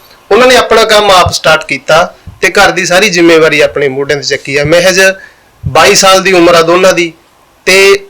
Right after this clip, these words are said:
ਮਨਦੀਪ ਤੇ ਅਮਨਜੋਤ ਆਪਣਾ ਕੰਮ ਆਪ ਕਰ ਰਹੇ ਨੇ, ਬਾਕੀ ਦੀ ਕਹਾਣੀ ਉਹ ਤੁਹਾਨੂੰ ਦੱਸਣਗੇ। ਮਨਦੀਪ ਜੀ, ਬਹੁਤ ਬਹੁਤ ਸਵਾਗਤ ਹੈ ਤੁਹਾਡਾ, ਅਮਨਜੋਤ ਤੁਹਾਡਾ ਵੀ ਜੀ। ਤੇ ਪਹਿਲਾਂ ਮੈਂ ਜਾਣਨਾ ਚਾਹੂੰਗਾ,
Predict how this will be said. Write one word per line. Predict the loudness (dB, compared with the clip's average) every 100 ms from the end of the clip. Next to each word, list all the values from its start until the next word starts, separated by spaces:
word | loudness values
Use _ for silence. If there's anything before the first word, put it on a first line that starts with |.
| -4
ਮਨਦੀਪ | -2 0 -2 -2 0
ਤੇ | 2
ਅਮਨਜੋਤ | 2 2 2 0 0
ਆਪਣਾ | 0 0 0
ਕੰਮ | 2 2
ਆਪ | 0 0
ਕਰ | 0
ਰਹੇ | 2 2
ਨੇ, | 0
ਬਾਕੀ | 0 -2 -2
ਦੀ | -4
ਕਹਾਣੀ | -2 0 0
ਉਹ | 0
ਤੁਹਾਨੂੰ | 0 0 -2
ਦੱਸਣਗੇ। | -2 0 -2 -4 -10 -14 -4
ਮਨਦੀਪ | -2 -2 -4
ਜੀ, | -4
ਬਹੁਤ | 0 0
ਬਹੁਤ | 2 0
ਸਵਾਗਤ | 0 -2 -4
ਹੈ |
ਤੁਹਾਡਾ, | -4 -2 -2 -6 -10 -6 0
ਅਮਨਜੋਤ | 2 0 0
ਤੁਹਾਡਾ | 0 0
ਵੀ | -2 -4
ਜੀ। | -18 -20 -20 -20 -20 -20 -8
ਤੇ | -2 -2
ਪਹਿਲਾਂ | 0 2 2
ਮੈਂ | 2
ਜਾਣਨਾ | 2 2 2
ਚਾਹੂੰਗਾ, | 2 2 4 2 0